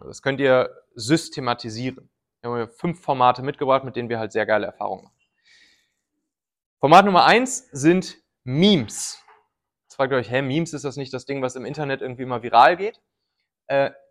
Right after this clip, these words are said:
psychologisch betrachtet sind Memes vor allen Dingen, dass eurer Zielgruppe der Spiegel vorgehalten wird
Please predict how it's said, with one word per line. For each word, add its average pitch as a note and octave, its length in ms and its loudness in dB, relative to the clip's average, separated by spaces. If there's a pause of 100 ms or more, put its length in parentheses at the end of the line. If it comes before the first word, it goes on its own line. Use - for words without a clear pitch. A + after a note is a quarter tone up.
(360)
psychologisch F3 680 2
betrachtet C#3 480 0
sind C3+ 240 -10
Memes F#3 360 -2
vor - 280 -6
allen F3 340 2
Dingen, D3 420 -6
dass C3+ 320 2
eurer B2 280 -2
Zielgruppe D#3+ 680 -2
der C#3 120 -2
Spiegel D3+ 340 -4
vorgehalten G#2+ 540 -4
wird D3 300 -2